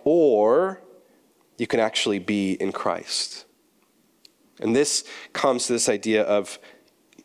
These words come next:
the image that I project into the world, the winning image that I offer others, that I offer God, and potentially even that I offer myself.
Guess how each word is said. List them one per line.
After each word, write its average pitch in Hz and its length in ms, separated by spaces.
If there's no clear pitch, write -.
the - 200
image 143 640
that 120 120
I 110 80
project 127 720
into 120 240
the 95 140
world, 92 260
the 104 100
winning 131 420
image 104 640
that 110 140
I 101 140
offer 110 560
others, 107 400
that 107 120
I 98 60
offer 101 300
God, 104 360
and 117 120
potentially 123 500
even 110 240
that 101 100
I 98 100
offer 98 340
myself. - 800